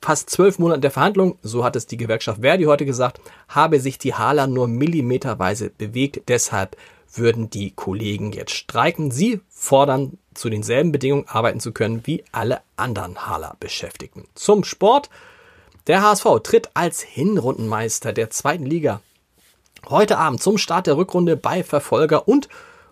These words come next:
Bundesliga-Absteiger Fortuna Düsseldorf an. Das Hinspiel, wir erinnern uns gern, hatten die Hamburger ja mit zwei zu eins gewonnen. Für heute Abend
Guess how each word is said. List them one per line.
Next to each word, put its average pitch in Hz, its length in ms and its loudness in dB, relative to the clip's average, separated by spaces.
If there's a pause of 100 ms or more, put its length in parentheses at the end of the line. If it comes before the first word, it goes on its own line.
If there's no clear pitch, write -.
Bundesliga-Absteiger 120 960 -4
Fortuna - 600 -2
Düsseldorf 120 500 2
an. 135 100 -2
Das 120 180 -4
Hinspiel, 190 440 2
wir 131 80 6
erinnern 190 240 2
uns - 260 0 (320)
gern, 170 380 2 (260)
hatten 160 240 -2
die 131 140 -2
Hamburger 139 300 2
ja 123 120 0
mit 113 160 -6
zwei 113 300 -6
zu - 160 -6
eins 101 240 -8
gewonnen. 139 320 0
Für 165 340 -4
heute 240 240 2
Abend 151 320 0